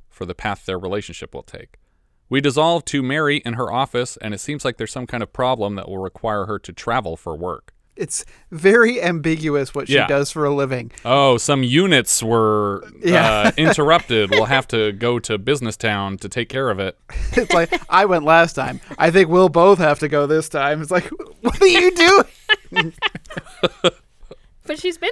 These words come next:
Speaker 3: there for a long time. Like,
Speaker 1: There's
Speaker 3: they
Speaker 1: only,
Speaker 2: Yeah.
Speaker 1: there's only one shot that indicates where she works, and it's a dildo factory, but they don't, like,
Speaker 3: <laughs>
Speaker 1: linger on it. No, there's, they, they never indicate what she does. She'll be going on this trip with another coworker who's closer to her age.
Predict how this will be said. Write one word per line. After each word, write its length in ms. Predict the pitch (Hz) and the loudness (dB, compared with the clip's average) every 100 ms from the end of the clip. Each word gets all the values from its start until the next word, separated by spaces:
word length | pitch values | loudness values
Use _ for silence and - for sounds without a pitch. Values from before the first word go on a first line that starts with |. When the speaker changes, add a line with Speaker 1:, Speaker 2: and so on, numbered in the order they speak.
| 539 | -2
Speaker 3:
there 160 | 262 | -2
for 140 | 233 220 | -2 -2
a 80 | |
long 260 | 208 240 262 | 0 0 -2
time. 360 | 254 214 190 - | -2 -4 -4 -10
Like, 120 | 233 | -2
Speaker 1:
There's 160 | 147 | 2
Speaker 3:
they 60 | 151 | 4
Speaker 1:
only, 120 | 202 240 | 4 4
Speaker 2:
Yeah. 160 | 165 151 | 2 0
Speaker 1:
there's 200 | - 165 | 2 4
only 200 | 190 190 | 4 4
one 320 | 147 120 151 | 4 2 2
shot 300 | 147 135 131 | 2 2 2
that 160 | 120 113 | 2 -2
indicates 580 | 123 117 120 120 - - - | -4 -2 -2 -2 -6 -14 -18
where 380 | 107 101 113 | -8 -2 0
she 160 | 113 120 | -2 -4
works, 300 | 98 117 - | -4 -4 -6
and 180 | - 113 | -6 -4
it's 120 | 110 | -2
a 60 | 113 | -2
dildo 420 | 131 165 90 87 | 0 0 -2 -8
factory, 440 | 87 82 - 98 | -8 -8 -6 -6
but 160 | 104 110 | -4 0
they 100 | 110 | 0
don't, 220 | 135 - | 2 0
like, 200 | - 101 | -2 0
Speaker 3:
<laughs> 100 | - | 0
Speaker 1:
linger 300 | 135 151 95 | 2 0 0
on 140 | 85 | -2
it. 140 | 80 - | -4 -8
No, 180 | 98 78 | -8 -6
there's, 180 | 80 82 - | -6 -8 -6
they, 140 | 101 | -6
they 300 | 90 92 92 | -6 -6 -4
never 280 | 90 87 85 | -4 -6 -8
indicate 340 | 78 - - | -12 -12 -12
what 140 | 87 - | -12 -16
she 100 | - | -16
does. 260 | - - _ _ _ _ _ | -18 -20 _ _ _ _ _
She'll 220 | - 165 | -2 2
be 100 | 160 | 2
going 240 | 170 202 185 | 2 2 0
on 120 | 160 | 0
this 160 | 151 | -2
trip 340 | - - 170 - | -4 0 0 0
with 160 | 123 | -2
another 300 | 117 131 139 | 0 0 -2
coworker 540 | 127 - 147 107 - 101 | -2 -2 -2 -2 -4 -8
who's 180 | 110 - | -8 -8
closer 360 | - 113 - | -6 -6 -4
to 100 | 90 | -8
her 200 | 85 95 | -6 -4
age. 400 | 98 78 - - | -4 -6 -12 -20